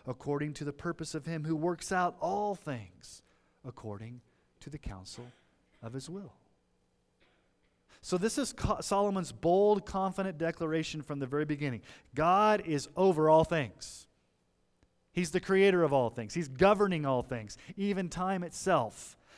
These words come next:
Nothing happens by accident. Nothing happens randomly. God is in charge. Now, to illustrate this, we move to the second part of this text. And so part two, and this is in verses two and eight, a poetic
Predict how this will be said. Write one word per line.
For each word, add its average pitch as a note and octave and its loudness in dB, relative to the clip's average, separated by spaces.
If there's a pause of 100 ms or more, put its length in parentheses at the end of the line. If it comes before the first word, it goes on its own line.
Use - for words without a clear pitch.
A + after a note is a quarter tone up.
Nothing E3+ -2
happens F3+ -2
by C3+ -2
accident. F#3 -2 (180)
Nothing D#3+ -2
happens D3+ -4
randomly. F3 -2 (220)
God D#3+ 2
is D3+ -2
in C3+ -6
charge. A#2 -6 (160)
Now, E3 2
to F#3 -6
illustrate G3+ 2
this, - -8 (800)
we D3 -2
move F3 2
to F3 -4
the E3 0
second D#3+ -4
part D3 -2
of C3+ -4
this C3+ -6
text. - -8 (240)
And C#3+ -4
so E3+ -2
part F3 -2
two, A3 -2
and D#3 -6
this F#3 -6
is F3 -8
in E3+ -6
verses E3 -4
two A3 -4
and F3+ -2
eight, C#3+ -2 (200)
a D3+ 0
poetic D#3 -2